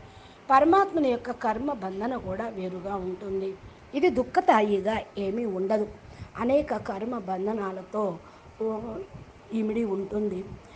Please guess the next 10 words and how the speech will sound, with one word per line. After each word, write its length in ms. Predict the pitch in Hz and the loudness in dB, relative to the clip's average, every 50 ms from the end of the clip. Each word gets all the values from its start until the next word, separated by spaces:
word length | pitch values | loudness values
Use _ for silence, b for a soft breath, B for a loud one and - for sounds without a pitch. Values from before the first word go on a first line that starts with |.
| B B - | B B -4
శివుడు 300 | - 339 381 415 427 392 | 0 4 4 6 8 8
నిరంతరం 840 | 269 226 240 240 240 262 302 320 330 320 285 240 226 233 214 180 - - | 6 6 6 2 4 4 4 4 2 2 2 0 2 0 -2 -2 -4 -4
నిరాకారి 680 | 196 226 233 247 269 277 269 - 214 190 190 196 214 208 | -4 -2 0 0 -2 -2 -4 -6 -8 -8 -6 -6 -6 -6
స్వరూపంలో 840 | 208 - - 190 202 208 226 233 226 - 214 226 233 240 233 233 233 B B B B B B B B - | -8 -8 -8 -6 -6 -4 -6 -6 -6 -6 -6 -4 -2 -2 -4 -4 -6 B B B B B B B B 0
ఒకే 320 | 254 247 - 349 359 349 | 0 2 2 2 2 2
సంకల్పంతోటి 1040 | 349 - 233 196 214 208 - 220 220 220 - 220 214 214 208 208 208 202 196 208 208 | 0 -2 -4 -4 -4 -4 -2 -2 -4 -2 -2 -4 -4 -4 -4 -6 -6 -6 -6 -6 -8
కర్మ 420 | 208 - 214 196 202 214 226 226 | -8 -8 -10 -8 -6 -6 -6 -6
బంధంలోకి 840 | 214 202 185 180 175 190 202 208 208 190 190 180 185 180 - 247 247 | -4 -4 -4 -4 -4 -2 -2 -2 -2 -2 -2 -4 -4 -6 -8 -6 -6
వస్తూ 340 | 220 - - - - 190 | -6 -6 -8 -10 -12 -10
ఉంటారు. 460 | 196 190 185 190 190 - 190 180 185 | -10 -8 -8 -10 -8 -8 -10 -10 -10